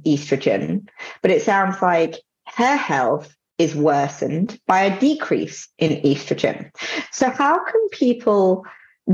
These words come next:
do things practically at home without sort of undergoing, uh, hormonal treatments like H R T? How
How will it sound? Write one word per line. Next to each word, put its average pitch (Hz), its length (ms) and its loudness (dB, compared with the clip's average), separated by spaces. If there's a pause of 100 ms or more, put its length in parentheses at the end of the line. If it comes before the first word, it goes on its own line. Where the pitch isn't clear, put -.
do 214 300 2
things 190 400 0
practically - 720 0
at 151 100 0
home 185 840 -2 (480)
without 202 560 2
sort 185 160 -2
of 165 280 2 (160)
undergoing, 165 920 0
uh, 156 200 2 (160)
hormonal 160 500 2
treatments 214 600 -2
like 131 180 -2
H - 240 0
R 143 120 0
T? 175 600 0 (300)
How - 160 2